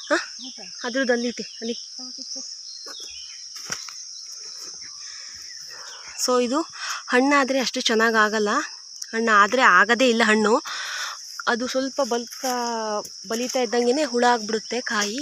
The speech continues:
So ಇದು ಉಪ್ಪಿನಕಾಯಿಗೆ ಹಾಕುವಂಥ ಮಾವಿನಕಾಯಿ, ಸ್ವೀಟ್ ಇರುತ್ತೆ. ಈ ಸರಿ ಯಾಕೋ ತುಂಬ ಬಿಟ್ಟಿರೋದಕ್ಕೇನೋ ಸ್ವಲ್ಪ ಹುಳಿ ಹುಳಿಯಾಗಿತ್ತು.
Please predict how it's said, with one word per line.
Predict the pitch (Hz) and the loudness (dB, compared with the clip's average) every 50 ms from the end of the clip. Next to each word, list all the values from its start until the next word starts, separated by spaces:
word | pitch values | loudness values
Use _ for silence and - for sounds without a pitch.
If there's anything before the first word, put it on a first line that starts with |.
| 285 - | -6 -2
So | 254 240 226 220 | 0 0 2 2
ಇದು | 220 226 214 | 0 0 -2
ಉಪ್ಪಿನಕಾಯಿಗೆ | - - 254 254 247 - 247 233 233 220 226 | -2 -2 0 0 0 2 0 0 2 2 2
ಹಾಕುವಂಥ | 220 - - 226 226 214 - 247 254 233 | 0 0 0 -2 -4 -4 -4 -4 -4 -2
ಮಾವಿನಕಾಯಿ, | 220 208 208 208 208 202 - 196 190 214 285 320 - - - - - - - - - - - - - - | -2 -2 -2 -2 -4 -4 -4 -4 -4 -4 -4 -6 -8 -12 -14 -14 -14 -14 -14 -14 -14 -14 -12 -6 -4 -4
ಸ್ವೀಟ್ | - 247 247 262 - 262 262 | -2 0 -2 -2 -2 -2 0
ಇರುತ್ತೆ. | 240 240 - - 226 240 269 294 - - - - - - - | 0 -2 -2 -2 -2 0 0 -2 -2 -4 -6 -8 -8 -8 -6
ಈ | 220 - | -2 0
ಸರಿ | 247 247 247 247 226 | 2 2 4 4 4
ಯಾಕೋ | 214 - - 240 - 233 | 4 2 0 -2 -2 0
ತುಂಬ | 214 226 240 214 190 | 2 2 2 2 2
ಬಿಟ್ಟಿರೋದಕ್ಕೇನೋ | 220 202 208 240 233 233 226 - - 226 214 226 240 233 | 0 2 4 4 4 4 2 0 0 0 0 0 0 0
ಸ್ವಲ್ಪ | 226 220 214 - 226 214 | 0 0 -2 -2 -2 0
ಹುಳಿ | 214 220 226 226 220 220 | 2 2 2 2 2 2
ಹುಳಿಯಾಗಿತ್ತು. | 220 220 220 214 208 196 208 196 - - 208 | 0 0 0 0 0 0 -2 -2 -2 0 0